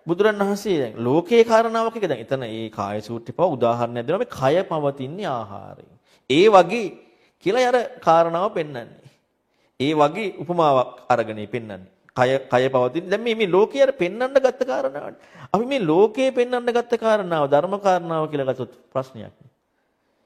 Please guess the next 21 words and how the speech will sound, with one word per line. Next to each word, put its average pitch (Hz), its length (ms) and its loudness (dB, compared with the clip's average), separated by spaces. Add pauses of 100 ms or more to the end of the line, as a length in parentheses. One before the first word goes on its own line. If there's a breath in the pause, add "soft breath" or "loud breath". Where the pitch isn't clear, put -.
(240)
දැන් 139 120 -2 (180)
ලෝකේ 110 380 -2
ඕන 110 200 -2
කෙනෙක් 143 260 -6
දන්නවනේ 135 380 -6
කය 120 180 -2
පවතින්නේ 127 580 -6 (300)
ආහාර 120 340 -2
වලින් 147 280 -6
කියලා. 87 360 -20 (600)
අම්මගෙන් 120 360 -6
තාත්තගෙන් 110 440 -6
හැදිච්ච 110 320 -10
මේ 170 160 -8
පෝ-, 123 260 -10
පෝෂණය 117 380 -8
වෙච්ච. 143 220 -10
ඉතින් 196 260 -12
ඒක 175 240 -2
ලෝකයා 180 400 -2
දන්නවනේ. 381 460 -8